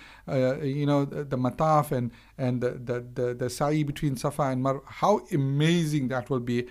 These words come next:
to be able to teach people to do the Hajj while they're still at home. So go to an open field, go to a soccer ground somewhere,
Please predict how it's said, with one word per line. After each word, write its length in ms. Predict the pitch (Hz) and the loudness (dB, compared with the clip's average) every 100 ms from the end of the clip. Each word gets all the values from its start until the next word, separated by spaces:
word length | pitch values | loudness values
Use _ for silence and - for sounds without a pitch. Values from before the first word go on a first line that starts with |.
| - - - | -16 -20 -6
to 100 | 147 | 0
be 120 | 139 | 2
able 180 | 143 147 | 2 0
to 80 | 139 | -4
teach 380 | - 151 139 - | -4 -6 -4 -4
people 360 | 135 131 123 | -2 -2 -2
to 120 | 123 | -4
do 160 | 113 131 | -6 -2
the 100 | 117 | -2
Hajj 320 | 117 127 117 - | -4 -6 -8 -12
while 460 | 120 117 127 143 143 | -12 -2 0 2 0
they're 140 | 127 | -2
still 460 | 120 - - - 143 | -6 -12 -12 0 2
at 140 | 117 | 2
home. 160 | 131 120 - - | -2 -4 -6 -14
So 140 | - | -2
go 120 | 120 185 | 4 4
to 80 | |
an 100 | 202 | 4
open 360 | 170 156 170 143 | 2 2 2 2
field, 480 | - 165 165 160 143 | 0 2 4 4 2
go 140 | 143 | 2
to 160 | 147 151 | 2 0
a 200 | 139 127 | 0 -4
soccer 300 | - 156 - | -2 -4 -4
ground 340 | 123 135 131 - | -2 2 2 0
somewhere, 340 | 131 131 | -2 -2